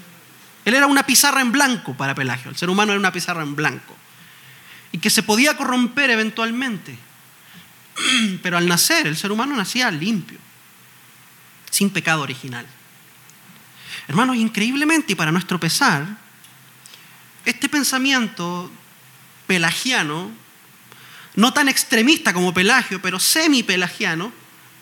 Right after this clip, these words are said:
es un pensamiento muy común en la iglesia.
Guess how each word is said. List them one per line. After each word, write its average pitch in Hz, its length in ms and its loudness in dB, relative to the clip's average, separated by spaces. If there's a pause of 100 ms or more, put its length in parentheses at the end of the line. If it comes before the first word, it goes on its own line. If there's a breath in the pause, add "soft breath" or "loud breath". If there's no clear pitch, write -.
(480 loud breath)
es 214 100 2
un 269 120 6
pensamiento 262 640 2
muy 233 300 2
común 285 380 0
en 208 120 -4
la 190 100 -2
iglesia. - 440 -6